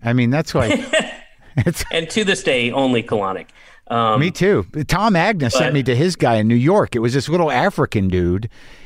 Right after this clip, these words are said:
Speaker 1: and he <laughs> had all these pictures. When you wa-, when you're waiting in the lobby, and he had these pictures of tribal, uh, peoples, it, with these long things that had come out of their asses because of what they eat.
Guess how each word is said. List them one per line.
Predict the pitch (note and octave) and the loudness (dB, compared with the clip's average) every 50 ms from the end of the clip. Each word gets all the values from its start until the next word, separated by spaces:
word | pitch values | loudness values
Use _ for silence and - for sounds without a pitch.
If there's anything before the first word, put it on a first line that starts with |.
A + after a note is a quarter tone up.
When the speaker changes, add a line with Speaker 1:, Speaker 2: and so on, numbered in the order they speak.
| - - - | -12 -6 -4
Speaker 1:
and | C#3 C#3 C#3+ D3 | -2 -2 0 0
he | D#3 B2+ D#3+ F3 E3+ D3+ | 0 2 2 4 4 4
<laughs> | |
had | D#3 E3+ E3+ D#3 D3+ C3 B2 - - - | 2 2 2 0 -2 -4 -8 -14 -18 -8
all | - - C#3+ F3+ | -2 0 2 2
these | G3 G#3 F3+ - | 2 2 0 -2
pictures. | - - G3 G#3 - - - E3 C#3+ A#2+ A2 - - - - - - - - - - - - - - | -2 -2 -2 0 0 0 0 2 2 2 2 0 -4 -10 -14 -16 -20 -20 -20 -20 -20 -20 -20 -20 -16
When | - - D3 D3+ D#3+ | -4 -2 0 2 2
you | D3 C3+ | 2 0
wa-, | C#3+ D3+ D3+ D#3+ D#3+ | 0 -2 -2 -4 -2
when | D3+ D#3+ D#3+ D#3 D3+ | 0 0 2 2 4
you're | D3+ D3 | 4 4
waiting | C3+ B2+ C3+ D3+ F#3+ G3 G#3 F#3+ | 4 4 2 2 4 4 2 2
in | F3+ D#3 | 2 2
the | C#3 C3 | 2 2
lobby, | A#2+ B2 C3+ D3+ D#3 C#3 G#2+ G#2 A2+ - | 2 2 2 0 0 0 -2 -4 -4 -4
and | C#3+ C#3+ D3 | -2 -2 0
he | D3 | 0
had | C#3+ D#3 D#3+ D3 | 0 0 0 0
these | E3 D3 - | -2 -2 0
pictures | - F#3 G#3 - - - C#3+ B2+ A2+ | -2 -2 -2 -2 0 0 0 0 0
of | C3 B2 G2 - | -2 -4 -4 -6
tribal, | - - - D#3 C3+ C3+ E3 F3 D#3 D#3+ E3 D#3+ D#3 D#3 D3 C#3+ - - - - - _ - | -10 -4 -2 0 0 2 0 0 2 2 4 4 4 2 2 -2 -6 -14 -20 -20 -20 _ -4
uh, | - A#2+ A#2+ A#2 A#2 | 0 2 2 2 2
peoples, | - - - G#3 G#3 - - A#2 G2+ F#2+ A2+ C3 - - - _ _ _ _ _ _ _ | 0 0 0 0 0 0 0 0 0 -2 -4 -8 -10 -14 -20 _ _ _ _ _ _ _
it, | - D3 C#3+ D#3 | -2 -2 -2 -2
with | D#3+ D3 D3 D#3 D3 - | 0 0 2 2 0 0
these | - D#3 D3 C#3+ A#2+ - | 0 0 0 0 -2 -4
long | - B2+ B2 B2+ C3 C#3 D3+ F3+ F#3+ F3+ | -6 -4 0 0 2 2 2 2 2 0
things | - - - G3+ G#3 F#3+ D#3+ B2 | -2 0 0 2 2 2 2 2
that | - B2+ A2+ A2+ | 0 -2 0 0
had | D3+ D#3 C#3 - | 0 0 0 0
come | - C#3+ D3 D3+ | -2 -2 0 0
out | D3+ D3+ | -2 -2
of | D3 | -2
their | C#3+ D#3+ D#3 | -2 -2 -2
asses | D#3 F3+ G#3+ A3 - - A2+ F#2 E2 - | 0 0 -2 -2 -2 -6 -6 -8 -6 -4
because | - B2 - - C3+ A#2+ A2+ | -2 -2 -2 0 -2 -2 0
of | C3+ G#2+ | -2 -2
what | B2+ B2+ A#2+ | -2 -2 -2
they | - C#3 | -2 -2
eat. | C#3 C#3+ F3+ A3 G#3+ - - - | -2 -2 -2 -2 -2 -2 -6 -10